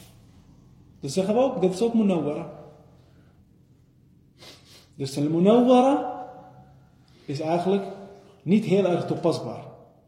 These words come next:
Wat je dan wel kan doen, is door te zeggen Medina Nabawiyya. Dat deed een aantal onder de salaf. Maar hoe dan ook, algemene aanduiding als Medina is voldoende.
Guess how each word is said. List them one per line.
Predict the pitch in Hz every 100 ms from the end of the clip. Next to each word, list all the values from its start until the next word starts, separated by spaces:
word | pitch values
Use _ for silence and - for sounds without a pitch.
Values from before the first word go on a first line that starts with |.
| _ _ - - _ _ _ _ _
Wat | 131 127
je | 143
dan | 151
wel | 151 185
kan | 214 208
doen, | 247 294 - - - - - _ _ _ _ _
is | 185 190 151
door | 156
te | 151
zeggen | - 156 - 165
Medina | 135 143 170 147
Nabawiyya. | 147 135 131 131 135 131 127 - 131
Dat | 135
deed | 147 135
een | - -
aantal | 180 180 156
onder | 147 135
de | 127
salaf. | - 123 120 - 135
Maar | 143
hoe | 220
dan | 247
ook, | 285 311
algemene | - 175 175 180 220 262 247 214 180
aanduiding | 190 220 226 208 202 175 160 151
als | 220 214
Medina | 190 175 247 254
is | 202 180
voldoende. | - 147 139 135 131